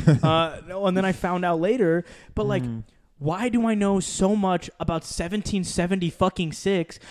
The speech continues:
Speaker 2: but they don't t-, tell us anything going on in modern day at all?
Speaker 1: Don't wanna radicalize you.
Speaker 2: Don't
Speaker 1: Start
Speaker 2: wanna
Speaker 1: the
Speaker 2: radicalize you by telling you what's going on. Don't want you to feel,
Speaker 1: <sighs>
Speaker 2: oh, man, I can't, I can't.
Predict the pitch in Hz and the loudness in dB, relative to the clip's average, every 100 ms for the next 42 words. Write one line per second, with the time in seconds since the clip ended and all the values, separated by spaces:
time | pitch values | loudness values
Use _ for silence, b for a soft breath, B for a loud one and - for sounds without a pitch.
0 | B - 208 220 226 226 - 226 214 202 | B -2 2 2 0 -4 -2 -4 -4 -4
1 | 214 208 202 202 202 196 196 202 190 202 | -2 0 0 0 0 0 2 2 2 2
2 | 190 - 151 214 226 123 95 117 123 120 | 0 -2 -2 2 2 0 -4 0 2 4
3 | 117 156 147 127 127 139 131 127 135 113 | 4 2 2 -2 -4 -4 -6 -6 -8 -8
4 | - - 156 185 151 151 196 - 170 156 | -12 -2 0 2 2 2 2 2 4 4
5 | 151 156 143 147 156 160 156 147 - 151 | 4 4 2 -2 -2 -2 -4 -6 -4 -4
6 | 147 151 185 139 139 156 b b b 156 | -2 -2 0 0 -2 -6 b b b 0
7 | 156 151 143 - 143 139 127 117 110 - | 2 4 4 6 6 6 2 -6 -14 -16
8 | 120 117 - 113 104 139 151 170 - b | -12 -12 -10 -12 -10 -8 -4 -4 -6 b
9 | b - 175 208 214 214 | b -10 -4 0 0 0